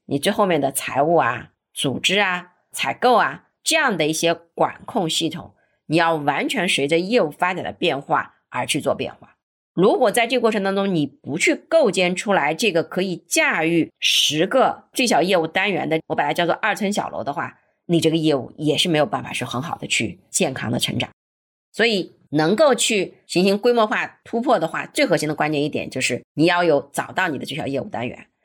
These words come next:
这个最小业务单元是一个成功了的。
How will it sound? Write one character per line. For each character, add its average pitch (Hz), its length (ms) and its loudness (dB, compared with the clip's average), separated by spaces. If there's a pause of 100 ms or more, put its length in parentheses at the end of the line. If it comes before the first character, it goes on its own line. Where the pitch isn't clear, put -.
这 269 140 2
个 220 140 2
最 240 100 2
小 208 140 2
业 180 120 4
务 165 80 2
单 165 220 0
元 139 280 -6
是 - 220 0
一 175 120 2
个 - 340 0
成 127 400 -4
功 277 240 2
了 185 100 4
的。 - 140 -8